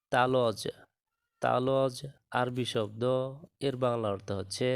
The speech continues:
বরফ। দাগিগা, দাগিগা আরবি শব্দ, এর বাংলা অর্থ হচ্ছে মিনিট। আরাবিয়া, আরাবিয়া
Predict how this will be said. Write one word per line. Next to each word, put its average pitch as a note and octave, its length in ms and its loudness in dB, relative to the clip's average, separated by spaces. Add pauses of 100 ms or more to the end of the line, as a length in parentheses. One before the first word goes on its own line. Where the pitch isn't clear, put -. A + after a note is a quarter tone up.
(640)
বরফ। A2+ 680 0 (1000)
দাগিগা, B2 720 0 (880)
দাগিগা B2+ 580 4 (360)
আরবি A#2+ 240 0
শব্দ, G#2 380 -2 (680)
এর B2 160 0
বাংলা A#2 300 0
অর্থ G2 220 -4
হচ্ছে G2 400 -2 (600)
মিনিট। A#2 540 0 (1160)
আরাবিয়া, B2+ 680 0 (800)
আরাবিয়া C3 640 2